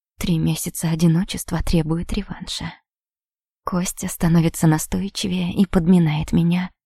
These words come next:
оказываясь сверху. «Вообще-то я чужая жена», замечаю в перерыве между ласками. «Уже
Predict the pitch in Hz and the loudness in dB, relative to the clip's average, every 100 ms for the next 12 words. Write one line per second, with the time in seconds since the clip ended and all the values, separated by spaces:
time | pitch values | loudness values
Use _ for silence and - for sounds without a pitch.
0 | _ 214 - 160 - 165 175 - - 165 | _ -8 -4 -4 -2 -4 -4 -6 -6 -6
1 | - - 180 - _ _ _ _ _ _ | -6 -8 -12 -12 _ _ _ _ _ _
2 | _ _ _ _ _ _ 240 226 214 - | _ _ _ _ _ _ 0 2 2 -2
3 | - - - 196 214 233 - 220 196 180 | -6 -2 0 4 4 2 0 0 0 -2
4 | 170 175 185 180 175 202 _ _ _ _ | -4 -2 0 0 -2 -6 _ _ _ _
5 | _ - 196 185 175 - 156 165 - 175 | _ -4 2 4 2 0 -2 -2 0 2
6 | 165 160 160 170 170 170 170 160 160 - | 2 0 0 0 0 0 -2 -2 -6 -6
7 | 180 185 - _ _ _ _ _ _ - | -6 -8 -12 _ _ _ _ _ _ 0
8 | 185 170 165 | 2 4 2